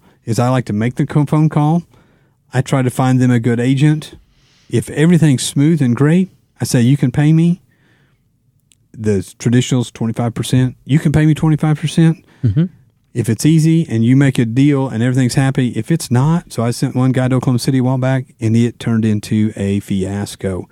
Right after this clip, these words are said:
Speaker 2: Oh,
Speaker 1: It was
Speaker 2: no.
Speaker 1: just a tragic mess of events. And it got down to the very end, and then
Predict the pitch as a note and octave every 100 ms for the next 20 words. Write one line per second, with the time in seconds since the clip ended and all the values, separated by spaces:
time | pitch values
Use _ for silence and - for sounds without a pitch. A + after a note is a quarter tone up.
0 | _ B2+ A#2 D3+ E3 C#3+ B2 G#2+ G2+ -
1 | _ _ _ _ _ _ _ _ _ -
2 | B2+ B2 B2 B2 A2+ A2+ A2 - G2+ F#2
3 | G2 F#2 F2 - - _ _ - A2+ A2
4 | A#2+ A2 A2+ A#2+ A2 G#2 A2 G#2+ B2+ C#3
5 | C3 B2 A#2+ G#2+ G#2 G#2 G2+ G2